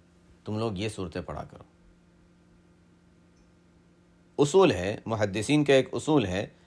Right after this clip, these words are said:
کہ جب قول اور فعل مختلف ہوں تو قول پر عمل کیا جائے گا۔ آپ صلی اللہ علیہ وسلم نے فرمایا اس طرح کرو،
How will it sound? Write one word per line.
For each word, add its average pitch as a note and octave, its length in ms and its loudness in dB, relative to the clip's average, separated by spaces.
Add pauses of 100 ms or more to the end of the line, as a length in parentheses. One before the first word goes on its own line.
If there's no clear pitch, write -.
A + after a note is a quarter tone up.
(240)
کہ B2+ 340 4 (360)
جب G2 280 2 (140)
قول D#3 420 8
اور B2 160 4
فعل A#2 540 0 (560)
مختلف B2+ 540 0
ہوں D3 120 6
تو C#3 140 4
قول C3 240 6
پر A#2+ 140 0
عمل G#2 200 -2
کیا F#2+ 180 -4
جائے D2+ 280 -6
گا۔ C2+ 120 -14 (300)
آپ A#2 180 0
صلی B2 120 0
اللہ C#3+ 320 6
علیہ C3 360 4
وسلم C3 420 0
نے B2 120 0
فرمایا A#2 420 2
اس C3+ 160 -4
طرح C3 220 6
کرو، G2 300 0